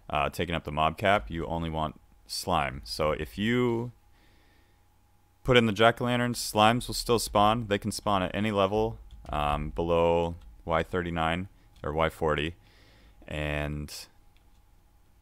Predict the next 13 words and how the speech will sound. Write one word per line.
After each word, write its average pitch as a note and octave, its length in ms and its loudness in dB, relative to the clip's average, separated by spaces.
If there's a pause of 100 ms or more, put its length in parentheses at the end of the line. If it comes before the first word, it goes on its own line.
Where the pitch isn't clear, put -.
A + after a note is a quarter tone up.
(140)
yeah, - 200 0 (560)
what - 180 -10
you E2+ 60 -6
wanna D#2+ 140 -2
do G#2 260 0
is G2 260 -4
place - 260 -2
them G2 140 -4
in. B2+ 220 0 (100)
I F#2 380 6
will F#2 160 -4
go F#2 140 2
ahead G2 300 0